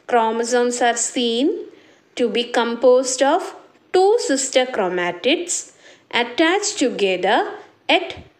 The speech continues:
centromere. Nucleolus and nuclear membrane disappears. Centrioles move towards poles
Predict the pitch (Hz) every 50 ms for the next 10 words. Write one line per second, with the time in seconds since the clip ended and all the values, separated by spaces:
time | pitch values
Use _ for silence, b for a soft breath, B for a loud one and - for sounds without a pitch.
0 | _ - - - - 226 208 202 202 208 208 226 214 202 202 190 190 190 185 185
1 | 196 247 247 - - - - - - - _ _ _ _ _ _ _ _ _ _
2 | _ _ _ _ _ _ _ _ _ _ b b b b b b b b b b
3 | b b 302 311 359 415 427 427 480 466 440 403 277 233 226 220 220 220 226 240
4 | 247 240 - - - - - _ - 254 262 269 277 269 - - 247 254 269 277
5 | 277 277 - 320 311 311 311 311 311 311 311 285 254 240 247 285 311 294 254 196
6 | 185 190 196 196 202 220 226 220 - b b b b b b b b b b b
7 | - 214 254 240 - - - 208 180 - - - 202 202 240 262 233 190 190 -
8 | - - - - - - - - - _ _ _ _ _ _ _ _ _ _ _
9 | _ _ _ _ _ _ _ _ _ _ _ _ _ _ _ b b b b b
10 | b b - - - 359 349 370 403 466 480 480 427 330 254 226 220 220 220 233
11 | 254 269 - - - - 247 262 294 330 359 381 381 381 320 285 269 277 269 269
12 | 269 277 277 - - - - 339 339 302 240 202 196 208 - - - - - -